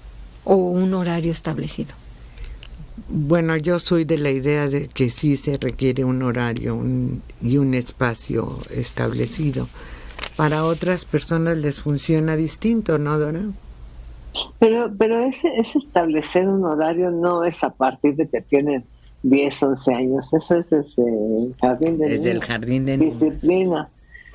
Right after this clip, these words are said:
Speaker 3: Organización más disciplina igual estructura. Pero el niño no se puede organizar. ¿Quién organiza?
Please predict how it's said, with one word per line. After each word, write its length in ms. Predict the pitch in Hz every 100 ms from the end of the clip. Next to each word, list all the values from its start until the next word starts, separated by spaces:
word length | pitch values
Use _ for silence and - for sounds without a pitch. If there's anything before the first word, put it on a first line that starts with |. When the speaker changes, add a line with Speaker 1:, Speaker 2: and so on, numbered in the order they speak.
| - - - - - - -
Speaker 3:
Organización 1120 | 185 175 180 180 - 185 - 190 185 180 175 - - - -
más 200 | 147 151 147
disciplina 840 | 147 156 - 180 196 196 233 233 -
igual 320 | 143 151 147
estructura. 600 | 135 - 131 131 127 120 - - - - - - - - - - - - - - - -
Pero 160 | 175
el 100 | 185
niño 220 | 214 226
no 120 | 214 202
se 120 | 185
puede 200 | - 190
organizar. 640 | 185 185 185 185 202 190
¿Quién 180 | - 180
organiza? 640 | 175 160 170 175 180 -